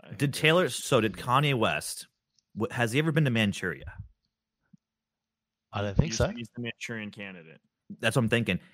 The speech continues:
Speaker 2: They're gonna Manchurian candidate fucking Kanye West, and he's gonna shoot Taylor Swift at the Super Bowl.
Speaker 3: <laughs>
Speaker 1: I guess the real question is: Do you need to Manchurian candidate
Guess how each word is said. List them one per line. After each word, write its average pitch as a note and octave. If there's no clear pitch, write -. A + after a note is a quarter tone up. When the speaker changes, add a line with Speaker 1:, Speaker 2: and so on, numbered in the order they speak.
Speaker 2:
They're C3
gonna G3
Manchurian D#3
candidate B2+
fucking C3+
Kanye A#2+
West, G2
and G#2
he's A#2
gonna B2
shoot -
Taylor F#2
Swift -
at C2+
the -
Super -
Bowl. -
Speaker 3:
<laughs> -
Speaker 1:
I F3
guess D#3+
the F3+
real F#3
question D3
is: B2+
Do D3+
you E3
need C3+
to B2+
Manchurian G#2+
candidate G2+